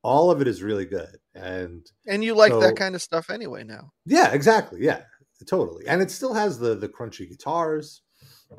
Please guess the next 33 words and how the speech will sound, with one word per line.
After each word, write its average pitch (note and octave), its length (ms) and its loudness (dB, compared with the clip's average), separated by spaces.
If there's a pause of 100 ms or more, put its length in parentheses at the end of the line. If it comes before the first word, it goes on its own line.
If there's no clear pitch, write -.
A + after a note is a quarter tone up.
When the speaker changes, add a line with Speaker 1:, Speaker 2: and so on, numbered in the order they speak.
(240)
Speaker 1:
And D#3 140 -10
I'm, F#3+ 200 -2
I F3 120 0
mean, F#3+ 320 -2
I'm F3 180 0
just - 420 -4 (280)
such - 380 -2
a C#3+ 60 -2
big A#2 220 -6
fan G2 460 -8 (100)
of F#2+ 380 -10
the G2 100 -12
art F2 380 -16
that - 140 -18 (220)
Trent G2+ 240 -18
Reznor - 300 -20
produces. - 640 -20 (100)
Uh, F2+ 380 -18
I, A2+ 260 -6
I've A2 140 -6
never, C#3+ 460 2 (340)
like, D3 140 6
he F3 140 2
hasn't G3+ 280 6
put F#3 100 0
it F3 60 6
out. D#3+ 220 2
There's D3 180 2
no F#3+ 160 2
album C#3 380 2
in A#2+ 160 -6
the G#2+ 80 -2
catalog F#2 580 -8